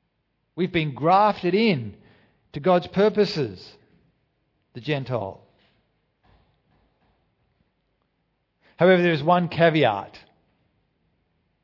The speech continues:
in Paul's requests. It's only small, and see if you can pick it up. There's one caveat in these two prayer requests and his hope. "Pray these things so that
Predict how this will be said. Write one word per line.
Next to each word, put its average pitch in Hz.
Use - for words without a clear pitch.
in 139
Paul's 135
requests. -
It's -
only 233
small, 190
and 151
see 202
if 190
you 190
can 185
pick 185
it 156
up. 120
There's 120
one 165
caveat 175
in 123
these 127
two 143
prayer 139
requests 104
and 120
his 110
hope. 110
"Pray 214
these 208
things 147
so 180
that 143